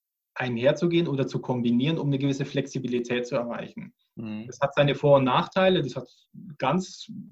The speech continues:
Speaker 1: profane Dinge, wie zum Beispiel, wenn man in Kanada beispielsweise Kunden in Deutschland bedient, dann, äh, ist es logisch, dass man sehr viel nachts arbeitet aufgrund der Zeitumstellung.
Speaker 2: Ja.
Speaker 1: Ähm,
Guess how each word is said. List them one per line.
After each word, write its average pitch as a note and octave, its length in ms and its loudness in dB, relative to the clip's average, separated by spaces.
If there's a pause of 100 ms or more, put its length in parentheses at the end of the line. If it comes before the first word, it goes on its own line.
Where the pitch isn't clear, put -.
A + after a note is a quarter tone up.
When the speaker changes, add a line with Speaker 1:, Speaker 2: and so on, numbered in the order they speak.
(260)
Speaker 1:
profane C#3 460 2
Dinge, E3+ 260 6
wie D3 80 0
zum D3 160 -4
Beispiel, C#3 460 0
wenn C3+ 420 -2
man B2+ 220 -6
in B2 180 -10
Kanada D3+ 400 4
beispielsweise C#3 800 0
Kunden D#3+ 320 -2
in C3 80 0
Deutschland B2 500 0
bedient, C3+ 520 0 (560)
dann, C#3 320 4
äh, C#3 280 6
ist C#3+ 120 -4
es C3 120 -6
logisch, C3 300 2
dass D3+ 180 0
man D3 140 2
sehr C#3 160 2
viel D3+ 140 0
nachts E3 260 -2
arbeitet A2 640 -4 (100)
aufgrund - 300 -6
der C#3+ 100 0
Zeitumstellung. A#2 800 -4 (260)
Speaker 2:
Ja. G#2+ 120 -16 (480)
Speaker 1:
Ähm, C3+ 560 2